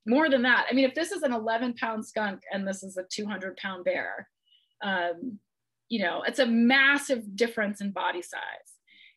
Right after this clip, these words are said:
Um, and they continually have success in protecting themselves and their resources against these animals that are so much larger than they are. Um,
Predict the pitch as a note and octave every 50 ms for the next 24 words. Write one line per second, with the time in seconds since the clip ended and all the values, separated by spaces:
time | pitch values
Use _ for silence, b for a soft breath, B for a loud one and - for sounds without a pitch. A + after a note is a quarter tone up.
0 | _ - G3+ G3 F#3 F#3 E3+ E3+ F#3+ F3+ - _ _ A#3 A3+ A#3 A#3 A#3 A#3 A#3+
1 | A#3+ A#3+ A#3+ A#3+ A#3+ A#3 A3+ - _ _ _ _ _ _ _ _ _ _ _ _
2 | _ _ _ _ - - - C4 B3 A#3+ B3 - - D4 D4+ D4+ D#4 D4+ D4 C#4+
3 | C4+ B3+ B3 B3+ - A3 G#3+ G#3+ G#3 - - - - - - - A#3+ A3 G3+ -
4 | - G#3 - - - - b b b - G#3+ A3 G3+ B3 A3+ A3+ - B3 A#3+ B3
5 | - B3 A3 G#3+ G#3 G3+ G3+ - A3 A#3 B3 C4 C4 A#3+ B3+ A3+ A3 A3 G#3 G3+
6 | G3+ G#3+ A#3 A#3 A3+ - G3+ G3 G3 G#3 G3+ - - G3+ G3 - G#3 G3+ G#3 G#3
7 | - - G3+ - - - F#3 F#3+ F#3+ F#3+ F3+ F3 - E3 F3 F#3 - - - -
8 | - - C4+ C4+ C4 B3 B3 A3 G#3+ G3 - - - G3+ F#3 F3 F3+ F3+ F3+ F3+
9 | F3 E3+ E3+ E3 C#3 C#3 B2 A#2 A2+ F#2 - _ _ _ _ _ - - - _
10 | - - - - - - - A3 G#3+ G#3 G3 F#3+ F3+ F#3 - -